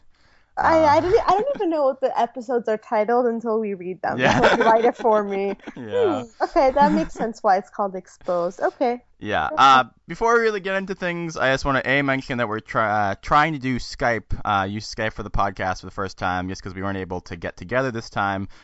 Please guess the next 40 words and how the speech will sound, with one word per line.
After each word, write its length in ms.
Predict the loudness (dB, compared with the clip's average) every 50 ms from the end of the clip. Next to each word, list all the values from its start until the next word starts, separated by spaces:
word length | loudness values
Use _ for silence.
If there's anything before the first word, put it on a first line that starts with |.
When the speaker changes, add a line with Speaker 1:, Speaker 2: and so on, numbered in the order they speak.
| -20 -12 -8
Speaker 2:
and 240 | -6 -4 -2 0
that 460 | 2 2 4 2 2 0 -4 -10 -16 -18 _ _ -18 -14
seeing 520 | -14 -12 -10 -6 -6 -4 -4 -4 -6 -8 -8 -4
how 220 | 0 2 2 2
things 220 | 2 -2 -8 -6 -4
go 180 | -2 -2 -2
in 40 | -2
the 60 | -2
future, 380 | -4 -6 -6 -6 -6 -4 -4 -4
this 180 | -4 -4 -4 -4
might 160 | -4 -4 -4
be 280 | -4 -6 -4 -4 -4 -4
the 160 | -4 -4 -4
new, 520 | -4 -2 -2 -2 -2 -2 -4 -4 -2 -2
uh, 140 | 0 0 -2
normal 560 | -2 -2 0 2 2 2 2 0 0 -2 -4
for 120 | -4 -6 -8
the 80 | -4
podcast, 680 | -2 0 0 0 -2 -4 -4 -4 -2 -2 -4 -6 -10 -12 -6 -4
um, 460 | -2 -2 -2 -2 -4 -6 -8 -10 -12
because 240 | -12 -10 -10 -8 -4
Nara's 320 | -2 0 0 0 -2 -4
gonna 140 | -8 -10 -8
go 120 | -8 -8
to 80 | -10 -10
France 380 | -10 -10 -10 -10 -10 -12 -14
soon. 380 | -18 -16 -14 -14 -12 -12 -14 -14 -16 -20 _ _ _ _ _ _ -20 -20 -12 _ 2
Speaker 1:
Yeah, 220 | 4 4 4 4
guys, 340 | 4 4 4 4 4 2 0 0
so 160 | 0 2 4
I, 240 | 4 4 2 2 2
I'll 100 | 2 0
probably 480 | 0 0 -2 0 0 -2 -4 -4 -6
be 120 | -6 -6 -6
here 180 | -4 -4 -6
for 100 | -6 -8 -10
the 100 | -8 -6
next 440 | -4 -4 -4 -6 -10 -20 _ _ -18
two 300 | -12 -8 -6 -2 0 0
episodes, 880 | 0 0 -2 -6 -8 _ -4 -2 0 0 2 0 0 -2 -6 -12 _